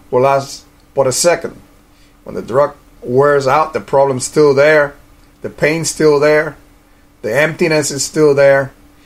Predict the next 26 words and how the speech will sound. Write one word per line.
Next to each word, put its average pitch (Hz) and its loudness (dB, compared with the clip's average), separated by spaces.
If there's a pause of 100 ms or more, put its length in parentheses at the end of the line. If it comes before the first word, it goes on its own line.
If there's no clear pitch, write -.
(200)
and 113 -10
the 104 -6
person's 160 -2
still 156 2
suffering 139 -4
as 120 -6
much 135 -6
as 123 -6
they 117 -4
suffer 127 -4 (720)
before 147 -2
they 139 2
took 180 -2
the 143 0
drug, 175 0
even 196 4
worse, 202 2
because - -6
now 147 0
they 160 2
need 180 0
the 170 0
drug, 120 0
and 107 -4
now 139 0
they 123 0